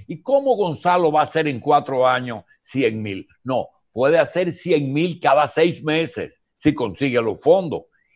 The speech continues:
y se autoriza que se usen fondos de los fondos de pensiones.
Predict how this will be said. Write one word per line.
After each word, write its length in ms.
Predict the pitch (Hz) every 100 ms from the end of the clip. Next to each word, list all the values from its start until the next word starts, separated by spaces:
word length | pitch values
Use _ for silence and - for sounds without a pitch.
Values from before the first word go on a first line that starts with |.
| _
y 140 | 165
se 140 | 151 143
autoriza 920 | 131 107 117 127 220 165 - 80 - _ _ _ -
que 120 | 127
se 180 | - 113
usen 480 | 156 190 - 107 85
fondos 460 | 151 190 185 143
de 80 | 127
los 220 | 110 -
fondos 280 | 151 170 165
de 100 | 165
pensiones. 720 | 165 135 - 131 90 85